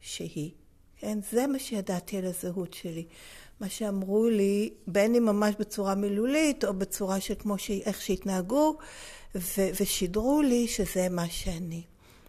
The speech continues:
לא הכרתי משהו אחר, ולא יכולתי גם. וזה לא אשמתי, זה עוד משהו שהרגשתי אשמה עליו,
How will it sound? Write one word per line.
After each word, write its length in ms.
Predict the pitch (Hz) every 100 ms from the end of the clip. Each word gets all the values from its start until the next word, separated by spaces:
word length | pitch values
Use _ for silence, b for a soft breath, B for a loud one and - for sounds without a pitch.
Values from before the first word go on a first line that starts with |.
| b
לא 100 | 220
הכרתי 500 | 214 214 220 185 - 214
משהו 340 | 190 185 208
אחר, 320 | - 277 294 247
ולא 140 | 233
יכולתי 560 | 240 240 226 226 226 175
גם. 240 | 165 160 185 - - B B B B B B
וזה 220 | 196 190 196
לא 320 | 214 262 277 -
אשמתי, 800 | - - 175 - - 226 196 180
זה 200 | 214 220
עוד 180 | 208 208
משהו 420 | 190 180 - 185
שהרגשתי 480 | 170 196 190 208 247
אשמה 580 | 196 180 165 165 196 202
עליו, 300 | 175 160